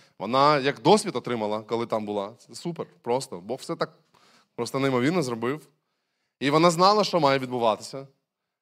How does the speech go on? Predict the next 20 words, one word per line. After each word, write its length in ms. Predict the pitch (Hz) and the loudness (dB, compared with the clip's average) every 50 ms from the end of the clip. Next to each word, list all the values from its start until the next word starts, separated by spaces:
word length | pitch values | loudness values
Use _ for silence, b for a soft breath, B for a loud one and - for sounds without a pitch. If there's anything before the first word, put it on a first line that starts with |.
| _ _ _ _ _ _ _ _ _ _ _ | _ _ _ _ _ _ _ _ _ _ _
І 360 | - 151 147 147 143 135 131 | -6 -4 -2 0 0 0 0
вона 240 | 117 123 131 135 143 | -2 0 2 2 2
розуміє, 380 | 143 143 135 143 135 120 107 95 | 2 2 -2 -2 -2 -2 -4 -2
так, 220 | - 127 113 - | -2 -2 -2 0
треба, 460 | - 123 123 123 131 131 127 127 127 - _ _ _ _ _ _ _ _ _ _ _ _ - 110 | -4 -4 -2 0 0 0 0 -2 -6 -12 _ _ _ _ _ _ _ _ _ _ _ _ -20 -10
треба, 720 | - 143 117 98 104 110 110 110 110 113 113 113 113 117 | -6 -6 -6 -4 -4 -4 -2 -2 -2 -4 -4 -6 -8 -10
треба 260 | - 120 123 117 131 | -8 -8 -4 -2 -2
родити. 340 | 156 165 214 233 - - - _ _ _ _ _ _ _ | -2 -2 -2 -4 -6 -8 -18 _ _ _ _ _ _ _
Шукай, 340 | - - 139 - 220 226 170 | -18 -16 -2 0 2 2 2
ну, 160 | 131 113 95 - _ - | 0 -4 -8 -10 _ -2
Йосип, 280 | 165 175 - - 95 | -2 -2 -2 -4 -6
давай. 280 | 92 113 151 190 156 - - _ _ _ _ _ _ _ _ _ _ _ | -2 2 2 2 2 0 -4 _ _ _ _ _ _ _ _ _ _ _
Давай, 260 | 139 170 175 139 113 | 2 2 2 2 2
Міцкевича, 640 | 98 - - - - 240 220 190 - - 170 143 135 | -2 -6 -8 -4 -4 -2 -2 -2 -2 -4 -4 -6 -6
Мірющенка, 580 | 127 113 101 110 147 196 190 - 160 143 147 131 | -8 -10 -10 -8 -6 -6 -6 -6 -8 -6 -6 -6
вибирай. 400 | 123 131 143 190 233 202 123 107 - _ _ _ _ _ _ _ _ _ | -4 -2 0 2 2 2 0 -4 -10 _ _ _ _ _ _ _ _ _
Куди? 280 | - 156 185 165 117 98 - - _ _ _ _ _ _ _ - | -4 0 2 2 2 0 -6 -16 _ _ _ _ _ _ _ -8
Туди 240 | 135 147 180 226 | -4 -4 -4 -4
чи 120 | 220 - 180 | -6 -8 -12
сюди? 200 | - 190 202 | -8 -6 -4